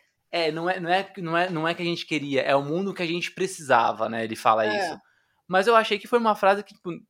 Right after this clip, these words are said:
Speaker 1: desculpa, cara, isso não convence, ela não sabe abrir um portal,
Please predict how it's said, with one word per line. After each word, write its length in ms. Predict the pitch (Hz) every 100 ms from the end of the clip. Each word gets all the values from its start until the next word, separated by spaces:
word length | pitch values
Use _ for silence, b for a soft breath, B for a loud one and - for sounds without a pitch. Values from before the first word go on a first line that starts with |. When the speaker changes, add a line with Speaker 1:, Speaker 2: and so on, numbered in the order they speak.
| -
Speaker 1:
desculpa, 380 | - 254 -
cara, 160 | 143 117
isso 160 | 117 131
não 140 | 120
convence, 560 | 147 180 214 180 131 120
ela 220 | 117 120
não 160 | 123 196
sabe 320 | - 202 139
abrir 140 | 120
um 80 | 117
portal, 640 | 110 113 - 107 107 -